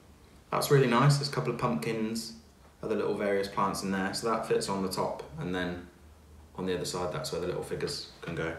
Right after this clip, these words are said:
Well, I think that's where they go. Then the little sink bit. Oh, I have broken the little lid. Not broken it, but I just mean the lid has come off the bucket. So that's a nice little area.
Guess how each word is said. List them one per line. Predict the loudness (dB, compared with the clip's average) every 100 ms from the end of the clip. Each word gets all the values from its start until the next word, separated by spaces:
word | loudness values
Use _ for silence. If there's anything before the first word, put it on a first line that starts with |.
| -8
Well, | -4 -2
I |
think | -2 -6
that's | -6 -4
where | -2
they | -2
go. | -2 -6 -14 -20 -14 -2
Then | 0 2 2
the | 2 2 0 -2 -4
little | -4 -2 0 0 -2 -6 -12 -20 -20 -20 -18
sink | -2 4 4 2 0
bit. | 2 2 -2 -12 -20 -20 -20 -20 -20 -20 -14
Oh, | -12 -12 -10
I | -8
have | -6 -6
broken | -4 -4 -4
the | -4
little | -4 -4
lid. | -4 -6 -6 -14 -16 -6
Not | -4 -2
broken | -2 -2 -6
it, | -6 -8
but | -8
I |
just | -8 -6
mean | -6 -4
the | -6 -8 -12 -12 -20 -20 -20 -6
lid | -2 -2 -4 -8
has | -8
come | -6 -6
off | -6
the | -6
bucket. | -6 -4 -6 -8 -14 -20 -20
So | -6 -4
that's | -2
a |
nice | 0 0 0
little | 0 2
area. | 2 4 4 2